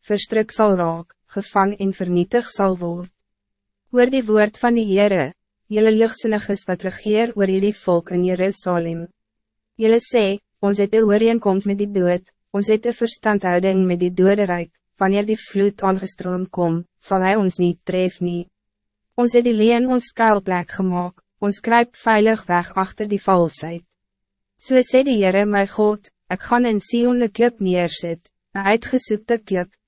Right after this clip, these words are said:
'n hoekklip wat fundament aan fundament sal sluit. Wie op my vertrou, hoef nie te vlug nie. Ek maak geregtigheid die maatstaf, regverdigheid die toets.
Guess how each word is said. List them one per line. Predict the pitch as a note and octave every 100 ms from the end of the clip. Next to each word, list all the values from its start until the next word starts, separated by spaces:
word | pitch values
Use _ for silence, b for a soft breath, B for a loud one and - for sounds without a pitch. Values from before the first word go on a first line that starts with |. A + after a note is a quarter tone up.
| -
'n | G3
hoekklip | G3+ - A#3+ A3+
wat | F#3 -
fundament | G#3 G3+ F#3+ F#3 F3+ E3 F3
aan | F3+
fundament | - G3 F#3+ F3+ F3 F3 E3+
sal | - F3+
sluit. | F3+ - F3 E3+ E3+ _ _ _ _ _ _ _ -
Wie | A3
op | G#3+ G#3+
my | A3 A3+
vertrou, | - G#3+ G#3 G3 F#3 F#3+ _ -
hoef | G3+ G#3
nie | G#3+
te | G#3+
vlug | G3 - F3 E3+ -
nie. | F#3 G3 G#3+ _ _ _
Ek | A#3+ A#3
maak | A#3 A#3+
geregtigheid | C4 G#3 G3 - C4 - G#3 G#3
die | A3+
maatstaf, | G3 F#3+ F#3 - E3+ E3+ - _ _
regverdigheid | - G#3+ G#3+ - A3 G#3 G3+ F#3+ F3 F3
die | F#3 F3+
toets. | E3 E3+ - -